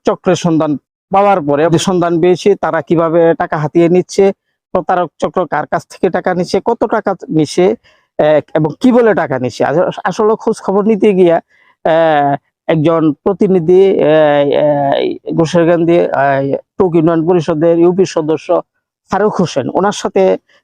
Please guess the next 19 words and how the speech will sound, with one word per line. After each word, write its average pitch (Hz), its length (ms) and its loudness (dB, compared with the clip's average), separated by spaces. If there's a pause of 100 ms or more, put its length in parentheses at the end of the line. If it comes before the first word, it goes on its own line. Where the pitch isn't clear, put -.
(100)
আহ, 139 520 2
বিস্তারিত 185 440 0
আলাপ 165 300 0
হয়েছে। 160 280 2
উনি 160 240 2
জানিয়েছেন 180 680 0 (420)
যে 165 120 0
প্রতারক 196 540 -2
চক্র, 185 400 -2 (340)
আহ, 156 720 -2 (340)
তারা 160 260 -2 (420)
ওই 139 480 0 (480)
আছে, 190 280 0
এখানেই 208 360 2
আছে, 226 360 0 (320)
ওই 202 140 4
এলাকায় 214 460 2
আছে, 226 500 0
কিন্তু 190 480 0